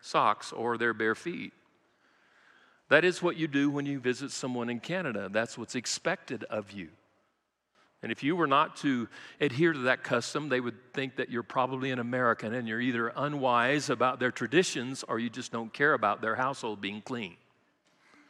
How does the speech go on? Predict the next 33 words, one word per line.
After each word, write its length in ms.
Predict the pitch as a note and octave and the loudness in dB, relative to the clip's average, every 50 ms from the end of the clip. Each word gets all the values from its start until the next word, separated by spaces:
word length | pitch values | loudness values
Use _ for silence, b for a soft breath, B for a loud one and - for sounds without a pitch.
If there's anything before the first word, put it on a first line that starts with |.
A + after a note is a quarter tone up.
| b b b b b b b b b b | b b b b b b b b b b
And 120 | - C3+ C3+ | -4 -2 2
so 200 | - E3 D#3+ D#3+ | 4 4 4 4
it's 120 | D#3 - | 4 2
important 440 | E3 D3 - - G#3 G#3 F3+ C#3 B2+ | 0 0 2 2 2 4 4 4 2
that 100 | B2+ B2 | 0 0
when 140 | B2 B2+ C#3+ | 0 -2 -2
you 80 | C#3+ | 0
visit 260 | C3+ G3 G#3+ F#3 D#3 B2 | 0 0 0 0 -4 -4
someone 320 | - D#3 C#3+ C#3 C3 A#2+ | -2 -2 -2 0 -2 -4
in 60 | A2+ | -4
Canada, 420 | G#2+ - C#3+ C#3+ C3+ A#2+ G#2+ G#2+ A2 | -4 -2 -2 0 0 0 0 -2 -2
you 80 | G#2+ | 0
walk 240 | A2 C3 D3+ D3+ - | 0 0 0 0 -2
in 140 | C#3+ B2 A2 | -4 -4 -4
and 100 | A2 G2+ | -4 -8
just 140 | G#2+ G2 - | -8 -6 -6
take 180 | B2 A2 - | -6 -4 -2
off 140 | A#2 G#2 - - | -2 -4 -4 -6
your 60 | A2 | -8
shoes. 320 | - - - B2 G#2 - - _ - - - - _ _ _ _ _ _ b b b b b b b b b b b b b b b b b b b b b b _ | -10 -8 -8 -8 -8 -10 -12 _ -20 -20 -20 -20 _ _ _ _ _ _ b b b b b b b b b b b b b b b b b b b b b b _
It's 80 | - - | -2 -2
important 400 | C#3 B2+ D3 E3+ F3+ F#3 F#3 - | -2 2 2 2 4 2 2 0
to 100 | - C3+ | -4 -2
take 240 | - D3 C3 - - | 0 0 0 2 0
your, 160 | C3 B2 - - - - | -2 -4 -4 -6 -4 -2
take 180 | C#3 C3+ C3 | 0 0 0
the 80 | - B2+ | 2 2
right 200 | A#2 A#2+ B2 - | 4 4 2 2
shoes 240 | - - B2 G#2+ - | -2 -6 -8 -6 -6
home 420 | - - D#3+ F3 C#3+ A#2 A2+ A2 | -6 -4 -2 -2 -2 -2 -4 -6
<laughs> 20 | F#2+ | -8
when 140 | - G#2 - - - | -8 -10 -10 -4 -4
you 120 | C3 | -4